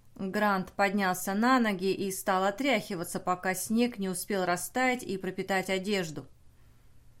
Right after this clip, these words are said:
"Эй ты, Грант Орейли, всё ещё хочешь с нами? Тогда неси наш скарб". Эйкер и Грейв разразились хохотом и хлопнули друг друга по спине.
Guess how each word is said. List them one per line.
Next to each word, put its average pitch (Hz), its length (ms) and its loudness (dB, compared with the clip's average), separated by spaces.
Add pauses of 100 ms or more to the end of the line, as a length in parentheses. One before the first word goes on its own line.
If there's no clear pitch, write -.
(840)
"Эй 185 360 2
ты, 180 520 0 (220)
Грант 202 500 4
Орейли, 170 560 0 (100)
всё 208 220 -2
ещё 202 240 -2
хочешь 214 380 -2
с - 60 -4
нами? 160 380 -2 (540)
Тогда 175 460 2
неси 196 440 0
наш 170 280 0
скарб". 165 500 2 (1600)
Эйкер 240 580 2
и 185 360 0
Грейв 240 540 0
разразились 185 800 0
хохотом 190 800 -4
и 190 180 -4
хлопнули 214 720 0
друг 175 240 -2
друга 185 300 0
по 180 120 -6
спине. 170 640 -4